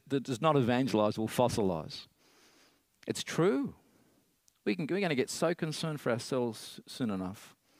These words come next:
Brothers and sisters, uh, unlike you maybe, I certainly am at the point of no return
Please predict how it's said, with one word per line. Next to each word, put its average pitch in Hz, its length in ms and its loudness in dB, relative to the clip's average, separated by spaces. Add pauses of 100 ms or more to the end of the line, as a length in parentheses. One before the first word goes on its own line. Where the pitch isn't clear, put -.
(760)
Brothers 147 200 6
and 139 100 2
sisters, 139 540 2
uh, 127 240 6
unlike 135 480 4
you 143 160 2
maybe, 127 500 4
I 127 160 4
certainly 147 480 2
am 120 80 2
at - 60 -8
the 120 100 -4
point 127 240 -2
of 101 80 -2
no 117 180 2
return 117 540 0